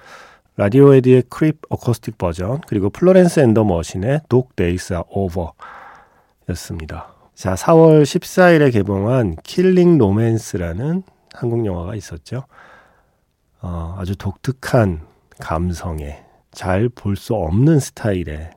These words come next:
코미디 영화였습니다. 음악을 쓰는 방식도 그랬거든요. 우리에게도 익숙한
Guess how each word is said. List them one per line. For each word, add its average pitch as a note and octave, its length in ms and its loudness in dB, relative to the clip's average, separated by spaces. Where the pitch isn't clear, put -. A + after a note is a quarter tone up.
코미디 B2+ 340 -4
영화였습니다. D#2+ 760 -12
음악을 C3+ 400 4
쓰는 F3+ 320 4
방식도 G#2+ 420 0
그랬거든요. F2 720 -10
우리에게도 D3+ 460 4
익숙한 G#2+ 760 0